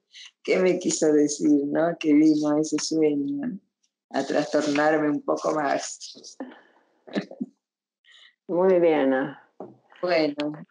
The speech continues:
Speaker 2: Muy bien. Bueno, ¿tienes un, un poema?
Speaker 1: Tengo poemas inéditos que he encontrado esta tarde.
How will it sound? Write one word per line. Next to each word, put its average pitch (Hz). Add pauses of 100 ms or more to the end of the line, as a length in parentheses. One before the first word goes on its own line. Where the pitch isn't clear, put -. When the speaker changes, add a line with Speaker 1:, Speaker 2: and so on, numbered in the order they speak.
(220)
Speaker 2:
Muy 190
bien. 160 (2000)
Bueno, 185
¿tienes 254
un, 254
un 220
poema? 214 (1080)
Speaker 1:
Tengo 254
poemas 247
inéditos 214
que 185
he 185
encontrado 202
esta 190
tarde. 170